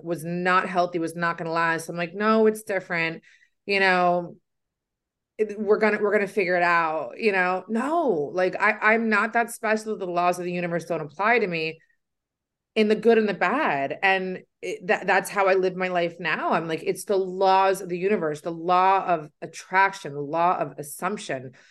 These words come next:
When you understand the laws of the universe and how what you focus on is what you're pulling into your, your life. If you wanna call it manifestation, call it laws of energy, w-, whatever the case is,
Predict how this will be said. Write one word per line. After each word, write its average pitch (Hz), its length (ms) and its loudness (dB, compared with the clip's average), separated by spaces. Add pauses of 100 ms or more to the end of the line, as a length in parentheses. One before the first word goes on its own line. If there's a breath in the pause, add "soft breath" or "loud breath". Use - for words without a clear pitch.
(180 soft breath)
When 196 160 -2
you 220 120 6
understand 226 640 0
the 208 80 2
laws 175 400 2
of 165 80 -10
the 165 100 -4
universe 180 640 0 (360 soft breath)
and 185 100 -4
how 185 220 2
what 185 220 2
you 190 120 -4
focus 254 560 0
on 202 240 0
is 180 240 -4
what 180 180 0
you're 180 120 -2
pulling 180 580 -2
into 208 480 0
your, 160 340 0
your 165 220 -2
life. 190 560 -4 (800)
If 196 100 -2
you 226 80 4
wanna 226 140 4
call 220 200 4
it 208 60 2
manifestation, 214 760 2
call 185 260 0
it 185 60 -2
laws 180 360 2
of 180 100 -4
energy, 180 380 -2
w-, 180 200 0
whatever 226 560 6
the 202 100 0
case 233 400 -6
is, 170 340 0